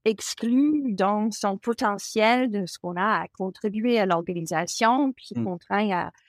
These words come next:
Speaker 1: à demander des permissions, donc un sentiment de pas être dans son plein potentiel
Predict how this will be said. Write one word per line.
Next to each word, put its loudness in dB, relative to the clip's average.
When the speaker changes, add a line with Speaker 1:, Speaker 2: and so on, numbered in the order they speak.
Speaker 1:
à 2
demander 4
des 0
permissions, -2
donc 2
un -4
sentiment 0
de 0
pas 0
être 0
dans -4
son -8
plein 0
potentiel 0